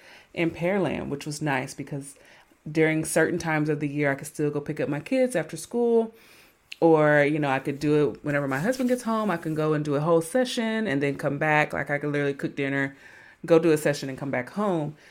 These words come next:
So it was really, really, really, really nice. I loved that. So when it comes to lows, one of my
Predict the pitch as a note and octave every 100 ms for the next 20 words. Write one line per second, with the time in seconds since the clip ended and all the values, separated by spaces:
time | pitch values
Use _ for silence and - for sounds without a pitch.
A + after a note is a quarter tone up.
0 | - - F3+ F3 E3+ D#3+ D#3+ F3+ F#3 F3+
1 | F3 E3 D3+ C#3+ C#3+ D3 C#3+ C#3 C#3 C3+
2 | C#3 C3 C3 B2 B2 D3+ - C#3 D3 D3
3 | - - C#3 C3+ C#3 C3+ D3 - E2 -
4 | - - - _ _ _ _ _ _ _
5 | _ _ _ _ _ - - A3+ A3+ A3
6 | B3+ E4 G4 - B3 G3 F3 E3 D#3 C#3+
7 | C#3+ C#3+ - - - E3+ F3 A3+ D4 D#4+
8 | A#3+ F#3 E3+ D#3+